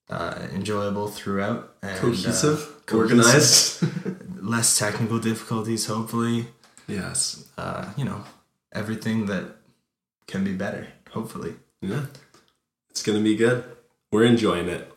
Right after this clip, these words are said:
Speaker 2: So,
Speaker 1: Yeah, yeah.
Speaker 2: uh, it's, it's, it'll be fun. This week, we don't have any beers because we're just r-, right in the middle of the day right now on a Thursday recording this.
Speaker 1: Yeah, not ideal
Speaker 2: So we
Speaker 1: beer
Speaker 2: got,
Speaker 1: drinking.
Speaker 2: we got water and Oreos,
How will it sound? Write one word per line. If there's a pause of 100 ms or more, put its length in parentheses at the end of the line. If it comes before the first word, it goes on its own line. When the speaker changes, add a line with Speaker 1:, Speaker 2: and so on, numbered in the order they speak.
Speaker 2:
So,
Speaker 1:
Yeah,
yeah.
Speaker 2:
uh, (640)
it's,
it's,
it'll
be
fun. (600)
This
week,
we
don't
have
any
beers
because
we're
just
r-, (480)
right
in
the
middle
of
the
day (500)
right
now
on
a
Thursday
recording
this. (100)
Speaker 1:
Yeah,
not
ideal
Speaker 2:
So
we
Speaker 1:
beer
Speaker 2:
got,
Speaker 1:
drinking.
Speaker 2:
we
got
water
and
Oreos,